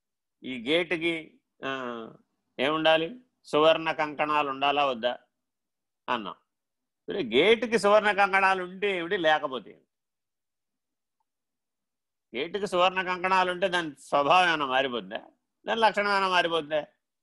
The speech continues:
మారదు కదా. Top to bottom, ముప్పై మూడు కోట్ల వజ్ర కిరీటంతో సహా కలిపితే, వజ్ర ఖచ్చిత కవచంతో సహా కలిపితే, top to bottom అన్నీ సువర్ణంతోనే పెట్టేసామండి గేటుకి. ఏం చేద్దాం?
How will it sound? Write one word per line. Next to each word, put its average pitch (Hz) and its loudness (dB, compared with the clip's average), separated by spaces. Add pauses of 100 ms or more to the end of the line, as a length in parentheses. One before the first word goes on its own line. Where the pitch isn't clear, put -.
(300)
మారదు 104 -10
కదా. 80 -16 (1120)
Top 190 4 (100)
to 175 -2
bottom, 143 4 (840)
ముప్పై 156 0
మూడు 151 -4
కోట్ల 160 0
వజ్ర 143 0
కిరీటంతో 147 -2
సహా 139 2
కలిపితే, 131 -6
వజ్ర 143 -2
ఖచ్చిత 139 -4
కవచంతో 135 -4
సహా 127 0
కలిపితే, 127 -10 (1200)
top 196 4
to 214 0
bottom 190 4
అన్నీ 196 -4
సువర్ణంతోనే 185 -2
పెట్టేసామండి 151 -4
గేటుకి. 117 -4
ఏం 143 -4
చేద్దాం? 143 -4